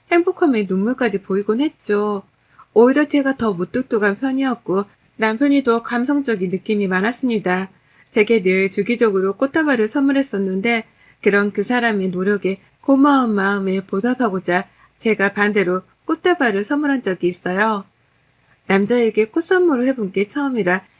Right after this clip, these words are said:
이게 괜히 엄청 떨리더라고요. 그렇게 꽃다발을 줬는데 그걸 봤더니 한방 웃음을 짓다 이어 눈물을 흘리는 사람입니다. 꽃말 하나하나가 적힌 작은 편지를 보며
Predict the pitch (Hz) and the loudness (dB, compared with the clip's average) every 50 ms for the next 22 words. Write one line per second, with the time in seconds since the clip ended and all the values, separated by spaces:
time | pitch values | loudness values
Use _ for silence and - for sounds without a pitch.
0 | _ _ - 214 220 214 247 254 - - 311 311 302 285 262 208 170 175 190 - | _ _ -2 -2 0 2 0 0 2 2 2 4 4 4 2 2 0 -2 -4 -4
1 | - 233 226 - 277 311 320 330 - 339 339 311 285 - 202 190 190 196 202 190 | -6 -6 -2 0 2 2 2 2 2 4 2 2 2 0 0 0 0 0 -2 -4
2 | - _ _ _ _ _ _ _ - - 214 214 214 214 - 220 214 - 294 302 | -6 _ _ _ _ _ _ _ -2 2 2 2 2 0 -4 -4 -2 -2 -2 0
3 | - 359 349 320 277 233 202 196 190 - 214 208 214 208 185 165 - 185 190 196 | 2 2 2 4 2 2 0 -2 -2 -2 -2 -2 0 -2 -2 0 0 -2 -2 -4
4 | - _ - 180 175 196 196 196 185 180 - - 196 202 214 226 233 226 - _ | -6 _ -6 -4 -2 -2 -4 -4 -6 -8 -4 -2 -2 -2 -2 -2 -4 -6 -10 _
5 | _ _ _ _ - - 339 330 359 359 359 330 311 277 - 208 190 190 196 190 | _ _ _ _ -4 0 2 2 4 4 4 2 2 0 -2 -4 -4 -4 -4 -4
6 | - 214 - _ - 180 185 185 - _ _ _ _ _ - 196 202 208 208 202 | -6 -10 -10 _ -2 -2 -2 -2 -4 _ _ _ _ _ -4 0 2 2 2 2
7 | 175 190 190 202 220 226 240 254 285 285 294 277 262 247 254 - 320 311 311 302 | 0 -2 -4 -2 -2 0 0 2 2 2 2 0 0 -2 -2 -2 0 0 0 0
8 | 302 294 285 277 262 202 - 190 190 190 196 196 196 - _ _ _ _ _ _ | 0 0 2 2 2 2 2 2 2 2 0 -2 -4 -8 _ _ _ _ _ _
9 | - - _ - 320 330 330 349 359 359 359 370 392 381 381 381 381 349 320 294 | -20 -18 _ -2 0 2 4 6 4 4 4 4 4 4 6 6 6 4 4 2
10 | 269 254 247 - - 202 - _ - - 196 202 - - 214 196 196 208 208 - | 2 0 0 0 -2 -4 -6 _ -2 -2 -2 -2 -2 -2 -2 0 0 0 0 0
11 | 302 302 285 285 294 262 254 196 196 185 185 208 233 233 226 | 0 0 0 0 0 0 0 0 0 -2 0 0 -2 -2 -4